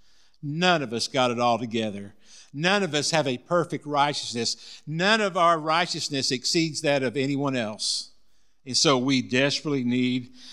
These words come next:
a Savior. So Jesus is saying here, man, anger is a serious matter. You need to treat it seriously. You need to deal with your anger, and you need to be willing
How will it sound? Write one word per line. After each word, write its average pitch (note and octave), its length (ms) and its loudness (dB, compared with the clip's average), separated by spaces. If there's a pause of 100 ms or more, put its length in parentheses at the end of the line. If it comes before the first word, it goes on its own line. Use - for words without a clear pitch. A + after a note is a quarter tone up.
(200)
a C3 60 -6
Savior. B2+ 440 2
So F3 360 2 (360)
Jesus G3+ 360 2
is E3+ 80 2
saying G#3 320 4
here, C#3 240 2
man, F3 480 2
anger D#3+ 480 2
is C3 200 -6
a B2+ 60 -4
serious E3+ 580 0
matter. D3+ 600 0 (400)
You C#3 160 -2
need E3 140 4
to B2 120 -2
treat A#3+ 380 0
it F#3+ 120 0
seriously. D#3 760 0 (300)
You F3+ 220 2
need F#3 280 2
to C#3 100 -4
deal E3+ 420 2
with D3 220 -4
your C3 160 -6
anger, B2 540 0
and C3+ 160 2
you E3 180 2
need D#3+ 220 4
to D3+ 80 -2
be C#3 100 0
willing C#3 480 0